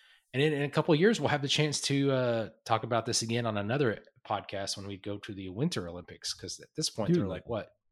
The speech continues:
Speaker 1: two ye-, a
Speaker 2: next
Speaker 1: year away?
Speaker 2: year.
Speaker 1: Next year, yeah,
Speaker 2: A year
Speaker 1: that's right.
Speaker 2: away, yeah, so we had to skip a year for covid. So,
Speaker 1: Yeah.
Speaker 2: uh, boom, a year from now,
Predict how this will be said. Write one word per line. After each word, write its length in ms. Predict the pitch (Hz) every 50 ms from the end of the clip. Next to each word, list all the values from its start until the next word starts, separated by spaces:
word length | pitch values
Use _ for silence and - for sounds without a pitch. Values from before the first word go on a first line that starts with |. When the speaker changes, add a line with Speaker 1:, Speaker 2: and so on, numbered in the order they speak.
| _ _ _ _ _ _ -
Speaker 1:
two 160 | - 127 120
ye-, 160 | 123 127 123 104
a 40 |
Speaker 2:
next 280 | 110 113 131 156 104 110
Speaker 1:
year 120 | 135 156
away? 200 | 156 151 165 165
Speaker 2:
year. 260 | 185 104 87 78 - _ _ _ _ -
Speaker 1:
Next 240 | 131 131 131 - -
year, 120 | 92 87 82 82
yeah, 140 | 98 95 98
Speaker 2:
A 40 | 107
year 180 | 117 127 147
Speaker 1:
that's 100 | 165 160
right. 60 | 147 156 185
Speaker 2:
away, 80 | 202 165
yeah, 220 | 117 143 156 143
so 120 | - 127 120
we 60 | 117
had 160 | 127 131 123
to 60 | 107
skip 280 | - - - 135 135 -
a 60 | 143
year 200 | 113 107 110 117
for 140 | - 127 120
covid. 380 | - 127 127 170 180 123 82 82 - _ _ _ _ _ _ _ _ _ _ - 101 101
So, 100 | 120 113
Speaker 1:
Yeah. 100 | 110 107
Speaker 2:
uh, 20 | 98
boom, 440 | 104 131 156 165 156 117 92 80 - - - _ - 78
a 20 | 98 98
year 160 | 110 139 151
from 180 | - 135 104
now, 320 | 95 90 87 87 90 85